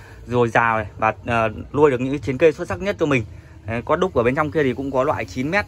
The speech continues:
có loại bảy mét nhá. Đấy, và chiều dày của nó bốn phân, chiều dài, dày của nó, đấy, chiều dài của nó bảy mét và chiều dài chín mét này.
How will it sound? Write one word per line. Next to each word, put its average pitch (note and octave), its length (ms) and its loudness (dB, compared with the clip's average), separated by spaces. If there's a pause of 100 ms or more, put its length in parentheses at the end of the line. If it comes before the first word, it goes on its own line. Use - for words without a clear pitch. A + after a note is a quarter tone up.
(480)
có B2 60 0
loại D3 200 0
bảy G#2 180 2
mét D3+ 240 0
nhá. F#3+ 100 -2 (420)
Đấy, A2+ 100 -2
và B2 320 2
chiều B2 160 4
dày A#2+ 160 6
của G#2 120 -4
nó G#2 100 2
bốn C3 220 0
phân, E3 200 0
chiều C3 140 0
dài, A#2 220 2 (420)
dày A#2+ 220 4
của G#2+ 100 0
nó, B2+ 340 4 (580)
đấy, B2 160 2
chiều B2+ 180 2
dài A#2+ 260 4
của G#2 100 -4
nó G#2+ 140 4
bảy A2 220 2
mét D#3 200 -2
và C3 140 -2
chiều A#2 180 -4
dài A2+ 160 2
chín B2 180 -6
mét F3+ 140 -2
này. C#3+ 100 -6